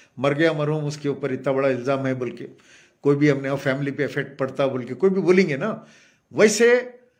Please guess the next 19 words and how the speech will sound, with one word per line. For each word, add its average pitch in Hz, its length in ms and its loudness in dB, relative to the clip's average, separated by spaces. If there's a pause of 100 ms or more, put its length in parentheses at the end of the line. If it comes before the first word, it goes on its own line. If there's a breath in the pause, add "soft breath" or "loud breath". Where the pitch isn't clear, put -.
(400)
एमआईएम 175 600 0
के 190 120 0
अंदर, 147 340 -2 (2000 soft breath)
अरे 196 180 10
एक 185 120 4
और 180 140 2
एक 190 120 -2
आया 165 180 0
हुए, 135 260 -4
रास 160 720 2 (840)
जुसीड 151 540 0
कहते, - 460 -12
जुसीड, 147 760 -4 (960)
"असदुद्दीन 156 680 -2
तुम्हारे 143 440 -2
अब्बा 127 420 2
है 135 140 0
रे 135 220 -2
सलीम, 135 600 -4